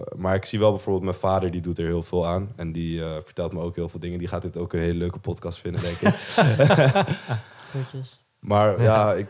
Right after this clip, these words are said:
Speaker 1: eh, i-, ik denk dat het gewoon heel belangrijk is om er meer over te leren. En ik zou je graag ook nog een keer willen spreken en gewoon nog meer podcasts hierover maken. Dus dat is een
Speaker 2: Ja.
Speaker 1: beetje mijn visie.
Speaker 3: Ja.
Speaker 2: Mm, mijn visie is denk ik, ehm,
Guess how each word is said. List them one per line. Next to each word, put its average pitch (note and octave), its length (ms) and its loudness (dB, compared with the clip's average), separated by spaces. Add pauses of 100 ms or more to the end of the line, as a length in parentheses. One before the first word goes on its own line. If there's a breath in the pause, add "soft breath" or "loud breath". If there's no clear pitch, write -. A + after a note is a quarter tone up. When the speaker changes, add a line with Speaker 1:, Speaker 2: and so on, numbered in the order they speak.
(100)
Speaker 1:
eh, F#2+ 640 -2
i-, - 320 -4
ik G2+ 100 0
denk A2+ 140 4
dat B2 120 4
het - 100 -8
gewoon G#2+ 160 2
heel G#2 160 6
belangrijk G#2 420 2
is G2 100 -4
om G2 100 0
er F#2+ 80 2
meer G2 280 2
over G2+ 260 2
te G2+ 100 -2
leren. G#2 360 4
En F#2+ 300 -4
ik F#2 140 -8
zou G2+ 140 -2
je G2 60 -4
graag F#2+ 180 -4
ook F#2 100 -4
nog F#2+ 140 0
een - 60 -8
keer F2+ 140 -4
willen E2+ 160 -8
spreken E2+ 340 -10
en F2 80 -4
gewoon F2 320 0
nog F#2 180 2
meer F#2 160 2
podcasts - 400 -4
hierover D#2+ 280 -6
maken. D#2 300 -14
Dus D#2+ 260 -14
dat - 100 -12
is - 60 -4
een C#2 60 0
Speaker 2:
Ja. C#2 60 2
Speaker 1:
beetje B2+ 160 0
mijn E2+ 140 -10
visie. E2+ 300 -12 (400 loud breath)
Speaker 3:
Ja. G#2 200 -6 (280)
Speaker 2:
Mm, C#3+ 300 -2 (120)
mijn E3 260 6
visie F3+ 380 2
is D#3+ 100 4
denk D#3 280 4
ik, D3+ 320 0 (340)
ehm, C#3+ 680 8